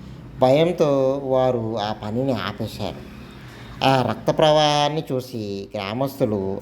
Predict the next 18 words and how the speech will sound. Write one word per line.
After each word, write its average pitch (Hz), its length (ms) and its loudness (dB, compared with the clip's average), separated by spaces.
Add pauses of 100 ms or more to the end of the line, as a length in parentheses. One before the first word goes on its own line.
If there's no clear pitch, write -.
(100)
అక్కడికి 123 520 0
చేరుకున్నారు. 104 540 0 (600)
వారు 143 680 2 (600)
కొంచెం 143 360 0
మట్టి 131 240 0
తీసి 165 420 -2
చూడగానే 147 720 2 (140)
అక్కడ 123 560 -2 (160)
స్వయంభూగా 170 1400 2
వినాయకుడి 165 640 0
విగ్రహం 139 460 0
కనిపించింది. 135 680 -2 (580)
అందరూ 151 540 2
భక్తితో 123 640 0
వినాయకుడిని 127 720 -2
నమస్కరించి 120 840 -2
పూజలు 127 420 2
ప్రారంభించారు. 107 760 -2